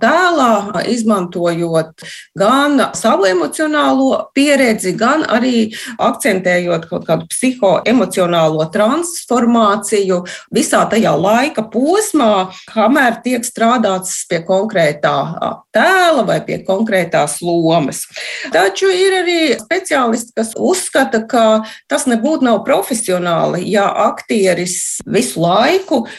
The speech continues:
neiziet no savas lomas, ka viņš šo psihoemocionālo transformāciju veic tādējādi, ka visu laiku ir lomā un,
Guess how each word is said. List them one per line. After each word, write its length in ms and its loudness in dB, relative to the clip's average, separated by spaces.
neiziet 800 0
no 160 0
savas 460 -2
lomas, 640 2
ka 100 -4
viņš 340 -6
šo 360 0
psihoemocionālo 1300 2
transformāciju 1400 0
veic 480 0
tādējādi, 640 0
ka 140 -4
visu 400 -4
laiku 580 0
ir 400 0
lomā 680 2
un, 220 -4